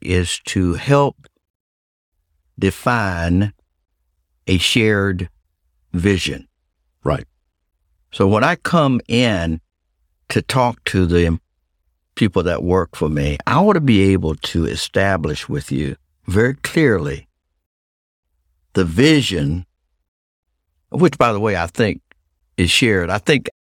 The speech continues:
Speaker 1: people ought to talk more about a shared vision wa-, rather than an individual vision.
Speaker 2: Right.
Speaker 1: And if you and I share a vision, regardless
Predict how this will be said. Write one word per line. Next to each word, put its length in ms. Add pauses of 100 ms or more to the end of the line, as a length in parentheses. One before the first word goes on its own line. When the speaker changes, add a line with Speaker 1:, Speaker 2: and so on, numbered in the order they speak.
(300)
Speaker 1:
people 240
ought 140
to 100
talk 320
more 380
about 320
a 100
shared 500
vision 460
wa-, 300
rather 280
than 200
an 160
individual 800
vision. 540 (120)
Speaker 2:
Right. 240 (720)
Speaker 1:
And 180
if 220
you 240
and 80
I 200
share 640
a 160
vision, 680 (1800)
regardless 640